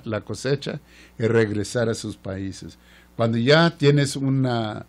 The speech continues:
un cerco o algo donde no dejas pasar a la gente, ellos se van a quedar en tu pueblo. Y nosotros tenemos que buscar, porque el consumidor debe de saber que su comida es sana para comer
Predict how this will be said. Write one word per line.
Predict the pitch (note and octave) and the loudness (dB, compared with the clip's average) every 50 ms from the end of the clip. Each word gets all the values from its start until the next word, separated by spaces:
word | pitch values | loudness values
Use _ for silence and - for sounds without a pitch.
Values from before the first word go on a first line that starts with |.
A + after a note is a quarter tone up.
| _ _ - - _ _ _ _ _ _ _ _ _ - | _ _ -20 -20 _ _ _ _ _ _ _ _ _ -10
un | - A#2 A#2+ B2 B2 A#2+ A#2 A#2 A2+ A2 | -6 -4 -4 -2 -2 0 0 0 -2 -2
cerco | G2+ - - C#3+ C#3 C#3 C#3 C3+ - D3 | -4 2 4 6 6 6 4 2 0 2
o | C3 A#2 A2+ | 2 4 4
algo | A#2+ B2+ B2 C3 C#3 | 2 2 2 0 -2
donde | B2 A#2+ G#2+ G#2 A2 G#2 | -2 0 -4 -4 -4 -4
no | A2 A#2+ | -4 -4
dejas | A#2+ B2 A#2+ - C3 A#2+ - | -2 -4 -2 -2 -4 -6 -6
pasar | - A2 G#2 F#2 C3 A#2+ A#2 | -6 -8 -6 -2 -2 -2 0
a | A#2 | 0
la | A2 G2 F2+ | -2 -4 -6
gente, | F2 A2+ A#2+ A#2+ - - A2+ B2+ - - - - _ - | -6 -8 -8 -6 -8 -8 -10 -12 -18 -20 -20 -20 _ -2
ellos | A2 B2+ C3 | -2 0 0
se | - B2+ | 0 0
van | A#2+ A#2 A#2 | 0 0 0
a | A2+ | 0
quedar | - A#2+ G#2 G#2 G#2 G2+ G#2 | -2 -4 -2 -2 -2 -2 -4
en | G2 F#2 | -6 -8
tu | - F#2 | -8 -10
pueblo. | F2+ - C#3 D3 A#2+ G2+ F2+ E2 - _ _ _ _ - _ - - - - - | -6 -2 -2 -2 -2 -4 -8 -12 -12 _ _ _ _ -20 _ -20 -20 -20 -18 -8
Y | - G#2+ | -4 -2
nosotros | A2 A2+ - - C#3+ C#3+ C#3+ D#3 D#3 D3 | -2 0 2 4 4 4 4 2 -2 0
tenemos | - C3+ C3 B2+ B2 B2+ A#2 - | 0 0 2 2 0 0 -2 -4
que | B2+ | -4
buscar, | A2+ G#2+ G#2+ - - - B2+ A#2 A#2 - - | -4 -4 -4 -6 -6 -2 0 0 0 0 -2
porque | - A#2 G#2+ G2 - A2+ G#2 G2 F#2+ _ _ _ _ _ _ - - - | -4 -6 -6 -4 -2 -2 -2 -2 -4 _ _ _ _ _ _ -20 -20 -8
el | - C#3+ B2+ A#2 | -4 -4 -4 -2
consumidor | - C#3 C3+ B2 A#2 - - - C#3+ C3 B2+ A#2+ A#2 C3+ D#3 E3+ E3+ D3 B2+ | 2 2 2 2 2 0 0 2 2 4 4 2 4 4 4 4 4 2 0
debe | A#2+ A#2 A#2+ B2 C3 | 2 2 2 4 4
de | A#2 A#2+ A2+ | 2 2 0
saber | - A2+ G#2 G#2 A2 A2+ A2 | 0 -2 0 0 0 -2 -2
que | - - A2 | -4 -8 -8
su | - - G#2 F#2+ | -6 -6 -8 -6
comida | - G#2+ G2 G#2+ A2+ G#2+ A2+ A2 | -6 -6 -4 -2 -2 0 0 0
es | G2+ - | 0 -2
sana | - - A2+ G#2+ A2 A2+ B2 A#2+ - | -2 -4 -2 -2 0 -2 -4 -4 -4
para | A2 G2+ F#2+ | -6 -6 -6
comer | - - F#2+ F#2+ G2 G#2 B2+ C#3+ C#3 | -8 -8 -8 -6 -6 -6 -6 -8 -10